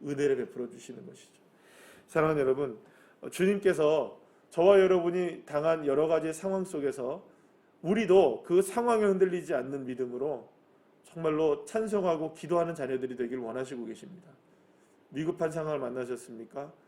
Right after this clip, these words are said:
힘겹고 어렵습니까? 아, 그때 우리가 해야 할 것 딱 하나입니다. 우리가 흔들리지 아니하고, 어, 정말 주 예수 그리스도를 향하여, 주님을 향하여 찬송할 수 있을 때, 바로 그때 우리를 얽매이고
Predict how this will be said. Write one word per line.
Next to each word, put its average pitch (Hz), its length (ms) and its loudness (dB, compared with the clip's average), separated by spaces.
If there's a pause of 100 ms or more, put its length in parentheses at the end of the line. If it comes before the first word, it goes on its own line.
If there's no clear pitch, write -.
(280)
힘겹고 185 640 0
어렵습니까? 127 720 -4 (760)
아, - 180 -18
그때 165 520 -2 (120)
우리가 160 260 0
해야 175 240 2
할 156 180 2
것 139 160 -6
딱 - 240 -10
하나입니다. 127 460 -8 (680)
우리가 127 180 -10
흔들리지 214 640 -2
아니하고, 120 500 -8 (760)
어, - 100 -20 (220)
정말 185 340 0
주 175 320 -6
예수 151 220 -6
그리스도를 156 480 -6
향하여, 135 480 -8
주님을 151 420 -6
향하여 127 420 -6 (280)
찬송할 202 540 -4
수 165 120 -12
있을 127 300 -8
때, 123 200 -10 (520)
바로 120 160 -6
그때 123 380 -2 (320)
우리를 190 300 4
얽매이고 175 880 4